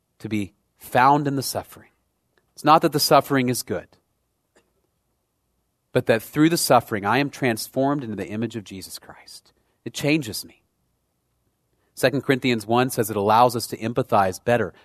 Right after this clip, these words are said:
with those who suffer, because I have the heart and mind more of my Savior Jesus Christ. First Peter one says our suffering allows us to glorify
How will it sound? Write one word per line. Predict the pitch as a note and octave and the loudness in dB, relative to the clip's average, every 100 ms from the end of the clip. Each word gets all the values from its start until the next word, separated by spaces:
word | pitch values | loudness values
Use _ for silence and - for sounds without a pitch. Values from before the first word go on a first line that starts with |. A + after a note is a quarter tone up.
| _ | _
with | A2 G#2 | -2 0
those | G2+ F#2 | -2 -4
who | F#2+ | -10
suffer, | - F2 - E2 _ _ _ _ _ _ _ _ _ _ _ _ _ _ _ _ _ _ _ _ _ | -10 -12 -14 -20 _ _ _ _ _ _ _ _ _ _ _ _ _ _ _ _ _ _ _ _ _
because | A#2 A#2+ | -6 -2
I | G#2+ | 0
have | G#2 A2 | 2 0
the | G#2 | -2
heart | - C3 B2 | 0 2 2
and | A2 | 2
mind | G#2+ A2 G#2+ F#2+ - _ _ _ _ | 0 0 0 -4 -14 _ _ _ _
more | G#2+ A2 A2 F#2 E2 | -4 0 0 -2 -10
of | G2+ | -16
my | G2 F#2+ | -10 -8
Savior | - - F#2+ | -6 -8 -8
Jesus | F2+ F2+ E2+ - | -14 -18 -18 -18
Christ. | - G#2+ - - - _ _ _ _ _ _ _ _ _ | -10 -10 -10 -20 -20 _ _ _ _ _ _ _ _ _
First | B2 A#2+ | -2 -2
Peter | - C3 A#2+ | 0 0 4
one | A#2+ B2 | 4 2
says | A2+ A#2+ G#2+ | 2 0 2
our | G#2 | 0
suffering | - B2 - A2 | 2 0 0 -4
allows | G2 G#2 A#2 A#2 | 0 4 4 2
us | G#2+ | -4
to | - | -12
glorify | F#2+ G2+ A2+ A2+ - G#2 | -8 0 2 2 0 0